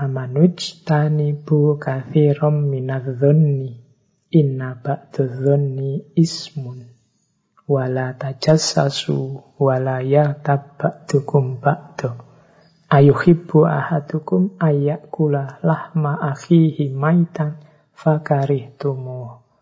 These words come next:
Wattaqullaha innallaha tawwabur rahim." Wahai orang-orang yang beriman, jauhilah banyak berprasangka,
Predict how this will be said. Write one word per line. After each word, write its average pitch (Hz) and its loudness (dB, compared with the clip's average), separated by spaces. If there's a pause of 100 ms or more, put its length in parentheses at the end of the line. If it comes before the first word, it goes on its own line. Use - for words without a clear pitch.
(380)
Wattaqullaha 135 -2
innallaha 131 -4
tawwabur 135 -6
rahim." 131 -8 (1300)
Wahai 143 4
orang-orang 127 -2
yang 123 -8
beriman, 139 -2
jauhilah 139 4
banyak 131 0
berprasangka, 127 -4